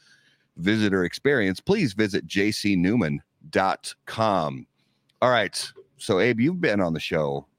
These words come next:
a, a few times. So I, I, I dug for some fresh lightning round questions. And, um, this, this one, this first one, I'm actually, it,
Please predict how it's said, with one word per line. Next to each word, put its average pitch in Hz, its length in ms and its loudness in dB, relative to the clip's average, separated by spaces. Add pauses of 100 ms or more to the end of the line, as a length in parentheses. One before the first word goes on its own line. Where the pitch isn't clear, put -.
a, 71 140 -6 (180)
a 76 60 -12
few 90 300 -2
times. - 580 -6 (240)
So - 220 -2
I, 104 420 2
I, 104 60 -2 (140)
I 104 100 0
dug 127 340 0
for 101 220 -2
some 90 200 -2
fresh - 600 -2 (960)
lightning 92 460 2
round 76 260 0
questions. - 800 -6
And, 76 440 -2 (1040)
um, 73 360 -4
this, 131 260 0
this 185 260 0
one, 208 280 2
this 165 180 2
first 196 300 0
one, 143 100 4
I'm 113 140 4
actually, 101 680 2
it, 95 160 0